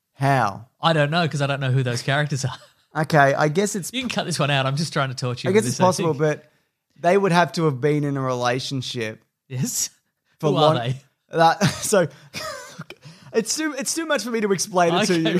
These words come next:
Speaker 1: <laughs>
Speaker 2: but, okay,
Speaker 1: Have you
Speaker 2: well,
Speaker 1: seen any of it?
Speaker 2: no.
Speaker 1: No, I
Speaker 2: Okay.
Speaker 1: can't explain
Speaker 2: All
Speaker 1: it
Speaker 2: right,
Speaker 1: to
Speaker 2: look,
Speaker 1: you.
Speaker 2: I'm just gonna say, this is based in the song I Dreamed a Dream when Fantine says, "He was gone when autumn came," as this matches with the time frame of Valjean's release from prison, and then he's going into hiding. And the time
Speaker 1: Oh.
Speaker 2: jump between Valjean's release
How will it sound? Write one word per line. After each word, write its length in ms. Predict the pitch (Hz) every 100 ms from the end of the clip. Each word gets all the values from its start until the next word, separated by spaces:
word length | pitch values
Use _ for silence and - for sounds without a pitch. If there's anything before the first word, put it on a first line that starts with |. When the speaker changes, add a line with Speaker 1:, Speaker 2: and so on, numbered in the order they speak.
| 139
Speaker 1:
<laughs> 0 |
Speaker 2:
but, 180 | 247 - 240 170 - 156
okay, 180 | 180 185
Speaker 1:
Have 80 | 247
you 40 |
Speaker 2:
well, 60 | 240
Speaker 1:
seen 200 | 262 233
any 220 | 233 247
of 100 | 247
it? 140 | 359
Speaker 2:
no. 300 | 269 302 302
Speaker 1:
No, 100 | 202
I 100 | 220 214
Speaker 2:
Okay. 100 | 196
Speaker 1:
can't 180 | 220
explain 300 | 196 - 170
Speaker 2:
All 80 | 185
Speaker 1:
it 20 | 196
Speaker 2:
right, 60 |
Speaker 1:
to 40 | 185
Speaker 2:
look, 100 | 196
Speaker 1:
you. 40 |
Speaker 2:
I'm 100 | 190
just 140 | 190 -
gonna 160 | 180
say, 200 | 160 143 127 -
this 160 | 226 220
is 100 | 180
based 320 | 175 170 175
in 80 | 151
the 80 | 147
song 240 | 160 147
I 120 | 135
Dreamed 320 | 131 151 156
a 40 | 139
Dream 240 | 131 127
when 140 | 127 120
Fantine 560 | - 139 139 139 123
says, 340 | - 123 117 - -
"He 120 | -
was 140 | 123 113
gone 300 | 147 160 160
when 100 | 135
autumn 280 | 143 143 127
came," 340 | 127 113 110 - _
as 140 | - 117
this 160 | 175
matches 340 | 139 147 139 117
with 100 | 123
the 60 |
time 320 | 127 139 139 147
frame 240 | 143 131
of 120 | 117
Valjean's 520 | 123 143 131 135 127
release 320 | 117 123 127 -
from 140 | 107
prison, 460 | - 170 143 135 131 _ -
and 160 | 120
then 140 | 120 135
he's 180 | 127 113
going 280 | 143 147
into 160 | 135 123
hiding. 280 | 127 123 120
And 200 | 117 226
the 100 | 220
time 220 | 202 - -
Speaker 1:
Oh. 40 |
Speaker 2:
jump 200 | 151 143 -
between 280 | 156 143 147
Valjean's 500 | 139 139 131 156 151
release 380 | 135 139 139